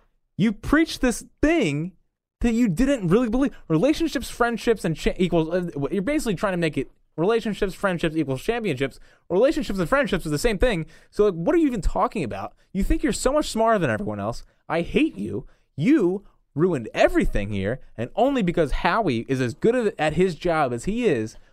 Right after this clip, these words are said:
were we able to save this franchise from disparity because of you. So no,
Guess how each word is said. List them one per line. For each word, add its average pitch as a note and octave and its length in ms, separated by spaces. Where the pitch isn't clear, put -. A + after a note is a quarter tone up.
were B2 120
we F#3+ 240
able F3 180
to C#3 60
save F#3+ 400
this F3 200
franchise C3+ 600
from A#2+ 260
disparity B2+ 800
because D#3 400
of A2 100
you. A2 220
So A3+ 160
no, A3+ 380